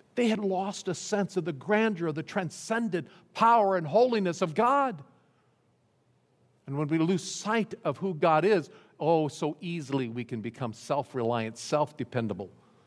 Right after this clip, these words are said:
In fact, I think that's one of the bottom line truths of Isaiah. You're not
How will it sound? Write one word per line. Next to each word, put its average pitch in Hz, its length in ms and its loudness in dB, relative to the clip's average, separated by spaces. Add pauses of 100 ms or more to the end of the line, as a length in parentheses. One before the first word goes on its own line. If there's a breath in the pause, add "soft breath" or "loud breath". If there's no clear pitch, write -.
(1700 soft breath)
In 139 80 -6
fact, 135 260 6 (240)
I 135 100 0
think 151 200 -4
that's 139 200 0
one 139 120 -4
of - 20 -2
the 117 60 0
bottom 135 360 2
line 127 240 -4
truths 120 380 -8
of 117 140 -4
Isaiah. 117 440 -2 (1900)
You're 135 160 0
not 160 360 0